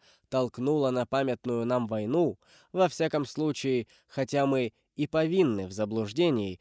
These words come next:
свойственном человеку, все же от обвинения в преступлении освобождены.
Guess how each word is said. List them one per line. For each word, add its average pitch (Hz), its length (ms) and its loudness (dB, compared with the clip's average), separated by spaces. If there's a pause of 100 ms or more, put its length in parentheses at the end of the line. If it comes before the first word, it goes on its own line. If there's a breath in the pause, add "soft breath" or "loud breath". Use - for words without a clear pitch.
(160 soft breath)
свойственном 127 680 -2
человеку, 120 720 -2 (460 soft breath)
все 160 300 2
же 143 120 -2
от 131 280 -6
обвинения 135 840 0
в - 100 -20
преступлении 139 880 -2 (280 soft breath)
освобождены. 123 1040 -4